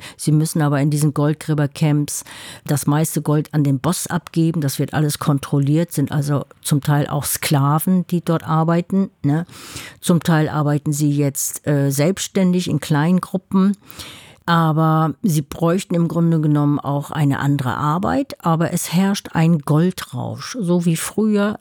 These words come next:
äh, heute immer noch ein Goldrausch mit dem Traum, den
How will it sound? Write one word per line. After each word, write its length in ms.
äh, 280
heute 280
immer 340
noch 360
ein 240
Goldrausch 1080
mit 360
dem 240
Traum, 800
den 800